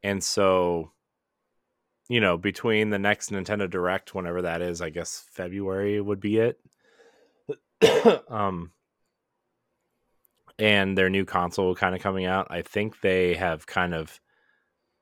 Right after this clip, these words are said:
done all they need to do and said all they need to say about the Nintendo Switch up to this point.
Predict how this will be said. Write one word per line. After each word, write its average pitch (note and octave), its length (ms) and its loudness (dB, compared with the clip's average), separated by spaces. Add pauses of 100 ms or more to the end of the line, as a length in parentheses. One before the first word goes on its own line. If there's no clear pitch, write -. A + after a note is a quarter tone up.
(340)
done A#2+ 220 8
all A#2+ 140 6
they A#2 100 4
need A2+ 200 -2
to G#2+ 100 -4
do G2+ 300 2
and F#2 140 -4
said F#2+ 280 -2
all F#2 160 0
they F2+ 120 -2
need F2 200 -8
to E2 40 -14
say E2 280 -4
about D#2 220 -6
the D#2+ 60 -10
Nintendo D#2 460 -10
Switch - 680 -10
up E2+ 180 -14
to E2 100 -14
this D2 200 -12
point. D2 300 -14